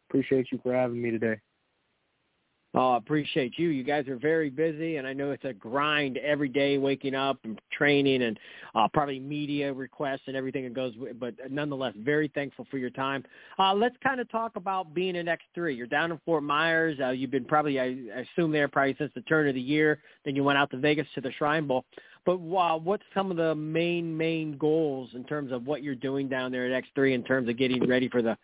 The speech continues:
Speaker 2: you know, pro day, combine prep, everything that, you know, comes with being in the position that you're in?
Speaker 1: Yes, sir. Um, just right now, just focusing on the forty, obviously being real fast,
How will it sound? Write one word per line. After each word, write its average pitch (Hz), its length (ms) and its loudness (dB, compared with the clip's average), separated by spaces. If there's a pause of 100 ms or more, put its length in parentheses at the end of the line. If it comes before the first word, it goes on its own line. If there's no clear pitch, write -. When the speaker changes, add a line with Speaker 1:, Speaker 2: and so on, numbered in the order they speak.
(240)
Speaker 2:
you 135 80 0
know, 120 100 4
pro 143 260 2
day, 135 220 0
combine 131 480 -2
prep, 131 240 -2
everything 135 400 -2
that, 120 160 -2 (540)
you 170 100 0
know, 117 100 -6 (120)
comes 160 220 -6
with 123 160 -10
being 135 220 -6
in 123 80 -8
the 120 60 -10
position 117 440 -14
that 113 200 -12
you're 113 140 -10
in? 117 140 -10 (2000)
Speaker 1:
Yes, 135 240 4
sir. 139 420 -4
Um, 131 400 -14 (400)
just 147 180 -8
right 156 240 0
now, 165 180 -4
just 147 220 -12
focusing 151 520 -4
on 135 100 -6
the 123 120 -10
forty, 147 380 2
obviously 131 640 -4 (260)
being 131 220 -2
real 127 280 0
fast, 127 380 2